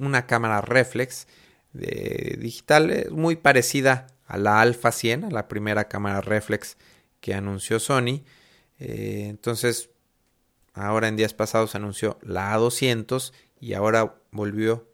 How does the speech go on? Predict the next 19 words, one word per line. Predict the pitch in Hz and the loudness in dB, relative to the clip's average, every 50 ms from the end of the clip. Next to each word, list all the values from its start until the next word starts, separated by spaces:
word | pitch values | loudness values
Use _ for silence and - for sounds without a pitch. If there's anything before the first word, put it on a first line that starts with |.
| _ _ | _ _
a | 104 | -14
anunciar | 98 98 98 98 95 - - 110 107 104 107 | -12 -12 -12 -10 -10 -6 -4 -4 -4 -4 -4
dos | 101 107 113 120 127 120 110 113 | 4 8 10 10 10 8 6 2
modelos | 110 107 107 110 110 113 113 113 | -2 0 2 2 2 2 0 0
nuevos. | 123 139 147 160 160 139 135 127 - - - - _ _ _ _ _ _ _ _ _ _ _ _ _ _ _ _ _ _ _ _ _ - - - | 2 4 6 6 6 6 2 0 -2 -6 -14 -16 _ _ _ _ _ _ _ _ _ _ _ _ _ _ _ _ _ _ _ _ _ -18 -12 -8
Eh, | 101 104 104 107 110 110 | -6 -2 0 0 0 2
los | 113 117 113 110 110 - - - - - - - - _ _ _ | 4 4 4 2 0 -8 -10 -14 -18 -20 -20 -20 -20 _ _ _
modelos | - 107 120 127 147 156 151 147 147 - | -2 -2 4 6 6 8 8 6 4 2
que | - - 110 | -4 -2 -2
anunció | 110 113 113 110 107 - - 120 117 117 117 - - | 0 0 -2 -2 -4 -2 0 2 2 2 0 -4 -12
ahora | 101 95 101 107 107 110 104 | -8 -4 -2 -2 -2 -2 -2
en | 101 | -4
el | 98 92 90 | -6 -8 -10
P | - _ - 117 120 | -10 _ -4 -2 0
M | 120 131 139 | 0 2 2
A, | 135 | 2
eh, | 123 127 123 - _ _ _ _ _ _ _ _ _ - - - - - | 2 0 -2 -12 _ _ _ _ _ _ _ _ _ -20 -20 -18 -16 -14
son | - - - 113 117 120 117 113 110 | -6 -2 0 0 0 2 0 2 4
la | 110 104 101 98 95 92 107 - | 4 4 4 2 0 -2 -6 -8